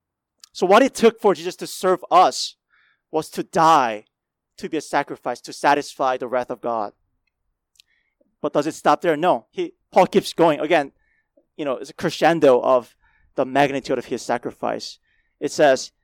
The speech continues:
"Even death on a cross." Meaning he was, he went all the way in his obedience and commitment and died on the cross. And cross, the crucifixion,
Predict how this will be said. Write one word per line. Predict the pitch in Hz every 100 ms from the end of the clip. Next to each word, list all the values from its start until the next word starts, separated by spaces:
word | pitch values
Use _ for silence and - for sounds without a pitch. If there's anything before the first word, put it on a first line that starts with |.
| _ _
"Even | 190 175 180 160
death | 156 156 - -
on | 143
a | 127
cross." | - - 127 104 - - - _ _ _ _ _ _ _ _ _ -
Meaning | 147 165 165
he | 190
was, | 170 151 - _ _
he | 214
went | 214 185
all | 180 196 202
the | 202
way | 165 175 165
in | 127 151
his | 147
obedience | 147 135 151 151 120 113 - - _ _ -
and | -
commitment | 156 147 131 117 _ _ _ _ _ _ _
and | 143
died | 127 135 139
on |
the | 131
cross. | 117 - 165 139 123
And | 139 _ _ _
cross, | - - 247 175
the | 170
crucifixion, | - 220 - - - - - 139 113